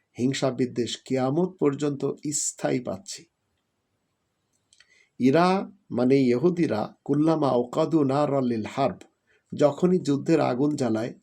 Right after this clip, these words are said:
আল্লাহ তা, আতফা আল্লাহ, আস্তে নিভিয়ে দেন। ইহুদিরা তো রবের শান্তির দুনিয়ায় অশান্তি গোলযোগের জন্য সচেষ্ট রয়েছে।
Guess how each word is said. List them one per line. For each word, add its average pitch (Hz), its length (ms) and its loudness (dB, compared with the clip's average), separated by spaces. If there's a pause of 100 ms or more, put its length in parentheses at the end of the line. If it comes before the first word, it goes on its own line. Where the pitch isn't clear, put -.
(160)
আল্লাহ 120 340 0
তা, 123 340 -4 (400)
আতফা 123 420 -4
আল্লাহ, 104 420 -4 (440)
আস্তে - 380 -6
নিভিয়ে 185 320 -10
দেন। 190 280 -20 (1200)
ইহুদিরা 123 480 0
তো 123 140 -2
রবের 110 260 -2
শান্তির 123 520 -6
দুনিয়ায় 117 480 -6 (460)
অশান্তি 160 540 0
গোলযোগের 131 640 0
জন্য 147 300 -2
সচেষ্ট 131 560 -6
রয়েছে। - 400 -6